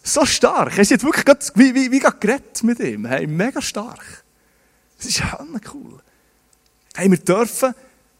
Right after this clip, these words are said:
mit, mit, mit der Präsenz von Gottes rechnen. Als ich noch als Schreiner geschafft habe, kann mich noch gut erinnern, da hatte ich mal so einen lustigen Moment in meinem Leben. Da sagt einer, "Ja, du, wo du jetzt Theologie studierst", so während dem Studium bin ich noch ein bisschen arbeiten,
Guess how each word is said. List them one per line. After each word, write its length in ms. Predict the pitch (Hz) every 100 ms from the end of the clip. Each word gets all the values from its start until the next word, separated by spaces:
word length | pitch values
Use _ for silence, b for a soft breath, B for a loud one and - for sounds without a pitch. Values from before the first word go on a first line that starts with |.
| -
mit, 240 | 151 -
mit, 140 | 175
mit 160 | 147 139
der 60 | -
Präsenz 440 | 143 170 185 -
von 120 | -
Gottes 340 | 156 165 143 135
rechnen. 320 | 147 - - _ _ _ _ _ _ _ _ _ _ - b b b
Als 20 |
ich 60 | 143
noch 80 | 196
als 120 | 190
Schreiner 280 | 170 220 233
geschafft 400 | - 208 - -
habe, 160 | 196 - - _ b b b -
kann 100 | 139
mich 60 |
noch 60 | 139
gut 200 | 170 165
erinnern, 400 | 143 160 160 151
da 60 |
hatte 100 | 123
ich 40 | 120
mal 140 | 135 143
so 120 | -
einen 120 | 120
lustigen 300 | 127 139 -
Moment 340 | 120 113 131 -
in 100 | 123
meinem 160 | 123 120
Leben. 200 | 123 123 B B B B
Da 80 | 135
sagt 240 | 135 120
einer, 340 | 143 151 131 110
"Ja, 200 | 131 151
du, 240 | 151 165 135
wo 80 |
du 100 | 127
jetzt 140 | 135 -
Theologie 440 | 131 117 113 143
studierst", 520 | 151 139 147 147 - - _ -
so 180 | 127
während 220 | 113 123 123
dem 80 |
Studium 380 | 110 131 131 127
bin 120 | 117
ich 60 | 113
noch 100 | 113
ein 60 | 123
bisschen 220 | 107 117
arbeiten, 340 | 123 - 120